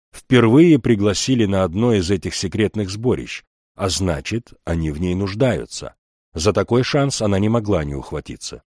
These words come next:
Однако, сидя при свете свечей в столовой, Дагни чувствовала уверенность, что никакого шанса у неё нет.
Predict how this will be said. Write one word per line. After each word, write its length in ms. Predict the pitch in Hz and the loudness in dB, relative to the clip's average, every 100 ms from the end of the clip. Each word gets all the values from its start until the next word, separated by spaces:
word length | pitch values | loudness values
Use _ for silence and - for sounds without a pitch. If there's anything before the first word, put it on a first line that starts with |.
| _ _ _ | _ _ _
Однако, 640 | 92 92 107 95 101 - | -4 2 4 4 2 0
сидя 360 | - 117 101 92 | -2 0 2 0
при 160 | 92 | 0
свете 380 | 92 101 101 95 | -2 0 -2 -2
свечей 560 | - 95 92 - 82 69 | -4 -4 -4 -4 -4 -4
в 60 | |
столовой, 580 | - 80 98 117 67 - _ _ _ - | -6 -2 0 0 -2 -8 _ _ _ -14
Дагни 440 | 78 127 117 117 | 4 4 6 2
чувствовала 540 | 110 135 - 110 104 98 | 0 -2 -4 -2 0 0
уверенность, 800 | 98 110 139 85 69 60 - - | 0 0 0 -2 -6 -12 -16 -16
что 220 | - 104 | -4 0
никакого 440 | 107 110 113 107 | 0 0 0 -2
шанса 460 | 98 117 101 85 85 | -2 -2 -2 -4 -6
у 60 | 82 | -4
неё 180 | 80 | -4
нет. 340 | 76 67 - | -4 -8 -12